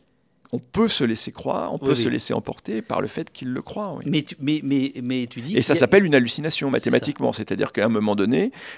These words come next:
Speaker 1: quand, quand l'I A raconte n'importe quoi, en gros, c'est ce que les, euh, c'est, c'est ce que les, les, les, les, les développeurs appellent une hallucination. Euh, c'est, c'est, c'est le mot.
Speaker 2: Et,
Speaker 1: Et
Speaker 2: et
Speaker 1: je trouve que c'est tout à fait, euh, saisissant d'avoir employé ce mot.
Speaker 2: Et, et ce que,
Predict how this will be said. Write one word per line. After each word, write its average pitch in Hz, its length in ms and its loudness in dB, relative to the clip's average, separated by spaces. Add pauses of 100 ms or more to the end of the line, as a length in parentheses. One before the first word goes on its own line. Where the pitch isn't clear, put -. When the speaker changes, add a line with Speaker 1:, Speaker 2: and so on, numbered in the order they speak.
(120)
Speaker 1:
quand, 120 260 6
quand 117 220 2
l'I 117 200 6
A 131 60 8
raconte 110 380 2
n'importe 113 320 0
quoi, 156 220 -6
en - 120 -4
gros, - 360 -4 (380)
c'est - 220 -4
ce - 100 0
que - 120 -4
les, 110 280 0
euh, 92 380 0
c'est, - 220 -6
c'est - 180 -6
ce - 100 -8
que - 120 -12
les, 90 180 -6
les, 85 300 -8
les, 82 180 -6
les, 82 320 -6
les 104 160 -2
développeurs 107 460 0
appellent - 360 0
une 120 160 0
hallucination. 135 640 2 (540)
Euh, - 160 -6
c'est, - 200 -10
c'est, 117 320 -2
c'est - 200 -6
le 135 100 2
mot. 117 240 2 (160)
Speaker 2:
Et, 131 60 -4
Speaker 1:
Et 143 140 -4
Speaker 2:
et - 20 -2
Speaker 1:
je 101 140 4
trouve 165 260 0
que 120 100 -10
c'est 104 140 -8
tout 120 160 -14
à - 100 -4
fait, 156 280 -6
euh, 95 260 -4 (300)
saisissant 131 600 -2
d'avoir 110 260 -4
employé 117 320 -6
ce - 160 -6
mot. 135 200 -12
Speaker 2:
Et, 143 240 -6
et 156 80 -4
ce - 100 -6
que, - 100 -18